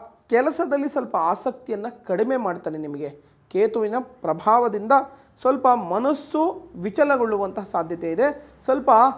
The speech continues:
ನಾನಾ ರೀತಿಯಾದಂತಹ ದ್ವಂದ್ವ ನಿರ್ಧಾರವನ್ನು ತೆಗೆದುಕೊಳ್ಳುವಂತಹ ಸಾಧ್ಯತೆ ಇದೆ. ಹಾಗಾಗಿ ಕೇತು ಸ್ವಲ್ಪ ನಿಮಗೆ, ಆ,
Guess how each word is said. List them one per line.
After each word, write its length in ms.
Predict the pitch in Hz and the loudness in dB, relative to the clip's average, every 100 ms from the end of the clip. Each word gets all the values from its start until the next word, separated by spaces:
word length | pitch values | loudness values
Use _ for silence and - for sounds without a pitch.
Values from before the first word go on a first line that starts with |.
| - - 170 | -6 -12 0
ನಾನಾ 380 | 180 247 285 | 2 4 4
ರೀತಿಯಾದಂತಹ 680 | 294 277 277 254 247 240 247 | 4 2 2 4 4 2 2
ದ್ವಂದ್ವ 460 | 202 175 196 262 277 | 2 2 -2 0 0
ನಿರ್ಧಾರವನ್ನು 680 | 247 208 185 220 240 233 220 | 2 0 2 4 4 0 -6
ತೆಗೆದುಕೊಳ್ಳುವಂತಹ 800 | 202 185 185 185 170 160 175 247 | -6 -8 -6 -4 -4 -4 -4 -6
ಸಾಧ್ಯತೆ 560 | - 165 160 156 156 | -2 -4 -4 -6 -6
ಇದೆ. 160 | 147 143 | -6 -6
ಹಾಗಾಗಿ 560 | 147 151 165 180 202 277 - - _ _ - | -6 -6 -4 -4 -4 -6 -10 -20 _ _ -2
ಕೇತು 600 | 247 330 - 254 220 - | 2 2 2 4 4 0
ಸ್ವಲ್ಪ 480 | - 285 330 330 311 | -2 0 2 4 2
ನಿಮಗೆ, 680 | 262 233 254 185 185 - - - | 2 -2 0 0 -2 -12 -20 -8
ಆ, 100 | 175 | -2